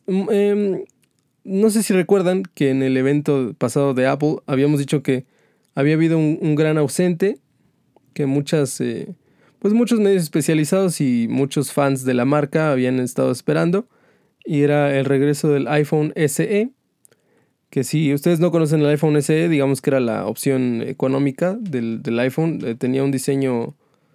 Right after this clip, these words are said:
tenía un diseño basado <coughs> en el iPhone, eh, cinco S.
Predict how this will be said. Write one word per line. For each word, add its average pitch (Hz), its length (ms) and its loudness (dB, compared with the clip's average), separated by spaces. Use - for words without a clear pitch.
tenía 185 200 0
un 202 60 0
diseño 185 300 2
basado 156 560 0
<coughs> - 1000 -2
en 127 160 0
el 127 260 0
iPhone, 135 580 0
eh, 110 220 -2
cinco 147 400 0
S. 156 260 0